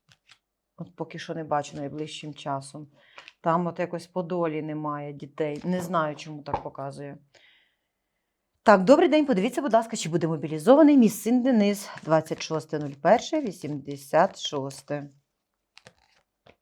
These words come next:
Син Денис мобілізований не буде.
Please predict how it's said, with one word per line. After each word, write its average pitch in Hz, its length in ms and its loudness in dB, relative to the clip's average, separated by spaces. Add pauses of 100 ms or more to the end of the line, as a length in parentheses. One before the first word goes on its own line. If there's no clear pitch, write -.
(3000)
Син 170 260 -2
Денис 202 320 0
мобілізований 147 840 -2
не 143 120 -8
буде. 196 480 0